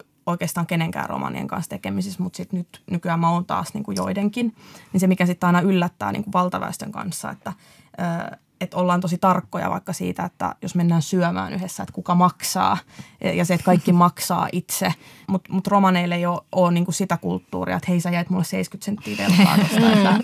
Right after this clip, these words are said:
Speaker 1: että,
Speaker 2: Mm.
Speaker 1: et niinku, et ensi kerralla, että, et maksat sä mulle, niinku, voiko sä laittaa mun tilille se seis-, seiskyt senttiä, että mikä jäi tosta niinku
Speaker 2: Mm.
Speaker 1: ruuasta. Ja mulla on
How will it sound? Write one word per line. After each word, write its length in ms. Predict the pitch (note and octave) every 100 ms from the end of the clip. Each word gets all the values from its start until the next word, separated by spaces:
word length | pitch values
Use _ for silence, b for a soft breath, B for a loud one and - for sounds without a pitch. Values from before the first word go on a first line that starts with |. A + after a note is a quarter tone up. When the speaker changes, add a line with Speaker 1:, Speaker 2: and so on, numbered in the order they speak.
| F#3
Speaker 1:
että, 280 | F#3 F3+
Speaker 2:
Mm. 140 | G3 F#3
Speaker 1:
et 140 | F3+
niinku, 200 | F3 F3
et 100 | E3+
ensi 200 | F#3 E3+
kerralla, 280 | F#3 F3 F3
että, 120 | F3 B B -
et 100 | F3+
maksat 320 | F#3 F3 F3 E3+
sä 60 | E3+
mulle, 240 | E3+ E3+
niinku, 160 | E3+ E3+
voiko 140 | F3+ -
sä 60 |
laittaa 200 | E3+ -
mun 100 | E3+
tilille 340 | E3+ E3+ E3+ F3
se 140 | -
seis-, 260 | F3+ F3+ E3+ -
seiskyt 360 | F3+ F3 F3
senttiä, 300 | - F#3 -
että 120 | F#3 F#3
mikä 120 | F#3
jäi 200 | F3+ F#3+
tosta 200 | F3+ G#3+
niinku 160 | G3+
Speaker 2:
Mm. 60 | G#3
Speaker 1:
ruuasta. 440 | G3 F#3+ F#3 G#3 G#3+ B B B B B _ _
Ja 300 | G3 F#3+ F3+ - _
mulla 220 | - G3
on 100 | G3